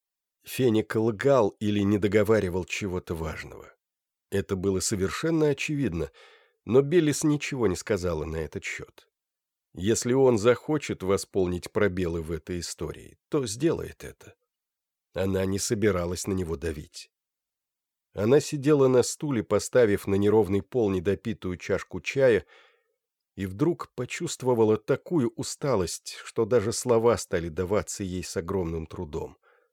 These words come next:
Увидев первые проблески восхода, она поняла, что ложиться в постель уже поздно. Феник наблюдал за ней, чувствуя себя бодрее, чем Беллис,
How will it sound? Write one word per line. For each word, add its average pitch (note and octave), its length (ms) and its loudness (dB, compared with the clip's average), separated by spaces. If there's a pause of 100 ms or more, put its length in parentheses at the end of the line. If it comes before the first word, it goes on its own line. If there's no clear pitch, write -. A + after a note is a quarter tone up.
(760)
Увидев F#2 580 -6
первые F#2 420 -2
проблески F2 540 -4
восхода, E2+ 640 -4 (720)
она D3+ 200 2
поняла, D#3 440 2
что - 200 -2
ложиться A2 460 2
в - 120 -14
постель F2+ 580 -4
уже D#2 240 -10
поздно. - 560 -14 (840)
Феник C#3 480 0
наблюдал A#2+ 500 2
за D#2+ 180 -4
ней, D#2 460 -6
чувствуя F#2+ 580 -2
себя G#2 320 -2
бодрее, G2+ 480 2
чем F2+ 300 -4
Беллис, G2+ 500 -4